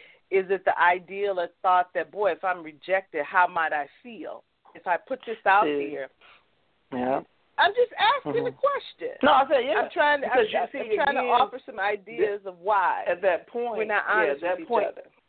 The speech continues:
Speaker 2: you need to be selfish and say, "Okay, if I tell him this and he's rejected, he feels rejected, then you have to be confident to say, 'Yes, you, you, you've been rejected, sir.'"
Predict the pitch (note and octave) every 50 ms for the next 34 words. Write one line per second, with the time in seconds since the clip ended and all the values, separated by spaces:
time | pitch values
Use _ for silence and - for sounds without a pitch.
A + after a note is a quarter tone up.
0 | _ _ _ F#3 E3+ F3 E3+ F3+ G3+ G#3 G3 F3 E3 D#3+ D#3+ D#3 D3+ - - A3
1 | A#3+ A#3+ A3 - - C3 A#2+ A2 - _ _ _ _ _ _ - - E3 - -
2 | - D3+ D#3 E3 F3+ F3 - G#3+ F3+ C#3+ B2 A2+ G#2+ _ _ _ _ _ _ _
3 | _ _ _ _ _ _ _ _ _ _ _ _ _ - F3 F#3 F#3 - B3+ C#4
4 | F3+ - E4 C#4 C#4 B3+ A#3 A#3 A#3 G#3+ G3 F3 D#3 E3+ F3+ E3 D3+ D3 - -
5 | - E3 D#3 E3 G3+ G3+ F#3 D#3+ D#3 D#3 D3+ D3+ C#3+ C#3 E3 D#3+ D3+ D3+ - D3
6 | E3+ D#3+ - - F3 D#3+ D3 C#3 D3+ C#3 C3+ C#3 C3 A#2+ A2+ _ - B2+ - _
7 | _ _ _ _ _ _ _ _ - D3+ F#3+ G3 F#3 F3 E3 D3+ D3 _ _ _
8 | _ _ - E3+ E3+ F3 E3+ F#3 F#3 F#3 F#3 F#3 F#3 - - F3 D#3 D3+ D#3+ E3+
9 | E3 D#3+ D#3+ D#3 D3 _ _ _ _ _ - F3+ E3 D#3+ E3 D#3+ D#3+ D3+ D3+ D3
10 | C#3 C3+ - D3+ C#3+ - - D3 C#3 C3 C3 C3 C3+ C3+ C3 B2+ - - _ _
11 | _ _ _ - _ - D3+ D#3+ D#3 D3+ D3+ D3 D3+ C#3+ C#3+ D3+ D3+ D3 C#3+ C#3+
12 | D3 D3+ C#3+ C#3 D3 C#3+ C3+ B2+ A#2+ B2 C3 A#2+ A#2 _ - - _ - C3 A#2+
13 | G#2+ -